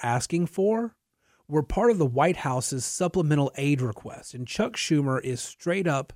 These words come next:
saying no. Chuck Schumer wants a wide open border. The Democrats want a wide open border.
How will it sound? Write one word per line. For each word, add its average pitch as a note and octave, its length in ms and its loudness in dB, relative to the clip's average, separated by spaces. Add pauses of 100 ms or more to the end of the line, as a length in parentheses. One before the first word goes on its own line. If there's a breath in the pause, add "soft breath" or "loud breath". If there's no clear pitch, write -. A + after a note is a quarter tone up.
(380)
saying A#2 500 -8
no. A#2 360 -10 (1080)
Chuck B2+ 280 -4
Schumer C#3 560 -2
wants A#2+ 260 -6
a D3 60 2
wide B2 280 2
open B2+ 300 0
border. B2+ 460 0 (1040 soft breath)
The E3 80 -4
Democrats D#3+ 640 2
want C3 180 0
a C#3 60 4
wide C3+ 260 4
open C#3+ 300 4
border. A#2+ 400 -2